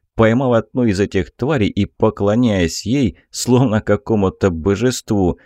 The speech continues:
Правда, символов они никаких не оставляли, но алтарь у них был уж больно похож на этот.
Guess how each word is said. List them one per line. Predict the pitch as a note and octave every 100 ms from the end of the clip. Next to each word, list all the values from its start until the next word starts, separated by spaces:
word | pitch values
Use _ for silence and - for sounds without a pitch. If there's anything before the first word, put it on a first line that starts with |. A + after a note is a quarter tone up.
| _ _ _ _ _
Правда, | G#2 D3+ F3 C#3
символов | A2+ - G3 D3+ A#2 G2+
они | G#2+ A#2
никаких | A2 A2 - A#2 -
не | A2
оставляли, | G#2+ - - A#2+ A2 G#2+ F#2 F#2 F2 D2 -
но | G2 A2+ - _ -
алтарь | A2+ G2 E2+ _ - D3+ C#3+
у |
них | A#3+ F#2+
был | G#2+
уж | G2+ G2 E2+
больно | E2 E2 - - - -
похож | - A#2+ - D#3+ B2+ -
на | G#2+ -
этот. | A2+ G2+ F#2 -